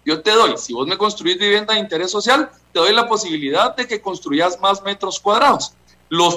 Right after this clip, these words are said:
podés inclusive hacer ahí, o lo que me permite ahora esas modificaciones es poderlo trasladar inclusive a otro proyecto. Entonces, digamos, ya el valor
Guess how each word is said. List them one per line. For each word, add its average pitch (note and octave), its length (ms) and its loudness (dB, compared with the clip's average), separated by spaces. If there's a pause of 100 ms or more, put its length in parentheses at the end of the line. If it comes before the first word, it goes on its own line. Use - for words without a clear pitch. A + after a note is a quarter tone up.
podés F3 300 2
inclusive A3 680 -4
hacer E3 400 0
ahí, C4 440 2
o D3 100 0
lo C#3 140 2
que C#3 100 -12
me C3 100 -6
permite C3 400 -6
ahora F3+ 140 2
esas F#3+ 160 0
modificaciones D#3+ 640 -6
es - 240 0 (220)
poderlo E3 340 4
trasladar E3 500 0
inclusive B3 600 -4
a B2+ 180 0
otro F#3+ 420 -2
proyecto. - 480 -6 (300)
Entonces, D3 400 -4
digamos, D3 380 -2
ya D3+ 180 0
el G#3+ 220 0
valor G3 600 2